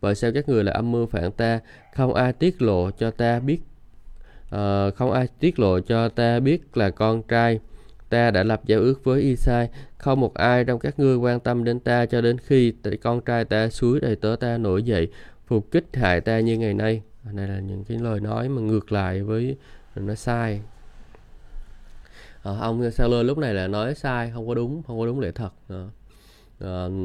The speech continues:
bởi vì sao? Bởi vì ông đang, đang nói về Jonathan, Jonah-, ông nói rằng là Jonathan đang lập kế hại ông, rồi, ờ, mưu kế cùng với là David,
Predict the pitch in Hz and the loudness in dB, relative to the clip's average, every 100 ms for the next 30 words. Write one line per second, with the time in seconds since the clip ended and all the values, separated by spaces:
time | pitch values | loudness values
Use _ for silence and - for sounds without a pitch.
0 | 90 95 117 117 123 117 101 117 110 101 | -4 0 2 2 0 0 0 2 2 2
1 | - - - - 92 113 120 117 117 117 | -4 -16 -14 -2 0 4 4 4 4 2
2 | 127 131 107 117 113 123 120 113 120 117 | 0 0 2 0 0 0 -2 -2 -2 -2
3 | 113 - 113 113 131 113 101 110 120 120 | -4 -4 -4 -4 -4 -2 -4 -2 -2 -2
4 | 117 117 113 113 113 - 120 120 139 90 | -4 -4 -4 -2 -4 -4 -2 -2 -2 -4
5 | - 110 110 - - - - 98 92 90 | -2 -4 -4 -10 -20 -14 -4 0 0 0
6 | 85 98 117 113 117 117 135 107 92 110 | 0 0 0 0 0 0 0 -2 -2 -2
7 | 120 101 104 110 123 | -2 -2 -2 -2 -4